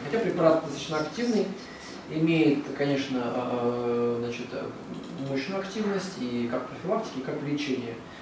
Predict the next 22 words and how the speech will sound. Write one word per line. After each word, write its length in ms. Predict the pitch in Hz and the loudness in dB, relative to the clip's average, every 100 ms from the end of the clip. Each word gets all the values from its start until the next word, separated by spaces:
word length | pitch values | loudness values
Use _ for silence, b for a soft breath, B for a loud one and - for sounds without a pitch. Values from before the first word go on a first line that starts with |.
| - 147 | -10 2
Но 80 | 190 | 6
вот 180 | 202 185 | 6 4
такой 240 | 147 165 | 2 2
вот 120 | 160 | 0
есть 260 | 147 139 139 | -2 -4 -2
небольшой 460 | 131 135 131 131 123 | 0 0 0 0 0
изъян, 240 | 127 185 | 2 0
который 500 | 190 127 143 143 127 | 0 -4 -4 -2 0
имеет 220 | 123 135 131 | 0 -2 -4
такую 240 | - 123 | -6 -6
неосторожность. 720 | 120 - 117 - - - - - - B B B B B B - | -8 -8 -6 -6 -8 -12 -14 -16 -16 B B B B B B -6
Вот, 400 | 127 170 180 - - | 4 10 12 12 6
э, 440 | 147 156 160 160 160 | 10 12 12 12 6
и 340 | 202 254 262 - | 8 10 10 6
теперь, 280 | 185 226 214 | 2 2 2
что 180 | 190 | 2
касается, 840 | 180 170 - 190 185 - 185 165 160 147 - - - - - - - 135 | 2 2 2 6 6 4 2 2 2 -2 -10 -14 -14 -16 -16 -14 -10 -6
значит, 300 | 139 139 143 | -2 -2 0
э, 160 | 156 135 | 2 4
токсичности 540 | 180 - - - - | 2 2 0 -2 -2
препаратов, 560 | - 135 - - - - | -2 2 8 8 8 4
конечно, 600 | 165 190 240 185 165 - | 4 4 4 4 4 4